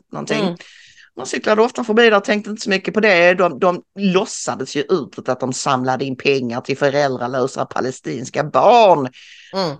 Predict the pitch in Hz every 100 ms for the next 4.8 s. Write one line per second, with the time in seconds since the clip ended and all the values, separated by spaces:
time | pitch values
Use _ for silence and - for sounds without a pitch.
0 | _ 165 208 214 214 185 226 269 254 170
1 | 180 226 180 175 165 196 202 165 160 165
2 | 175 185 185 190 202 165 147 147 - 170
3 | 156 143 - 156 151 143 147 - 175 139
4 | 143 131 135 139 131 143 143